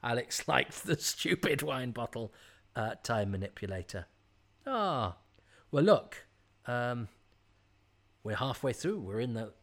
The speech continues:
the, the midpoint of the Time Monster,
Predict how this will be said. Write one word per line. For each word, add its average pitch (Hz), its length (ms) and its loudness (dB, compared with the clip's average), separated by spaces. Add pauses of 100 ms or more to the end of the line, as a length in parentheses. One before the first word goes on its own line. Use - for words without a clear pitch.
the, 113 200 -4 (280)
the 110 140 -4
midpoint 151 920 0 (480)
of 104 340 -4
the 110 100 -4
Time 123 340 0
Monster, 107 480 -2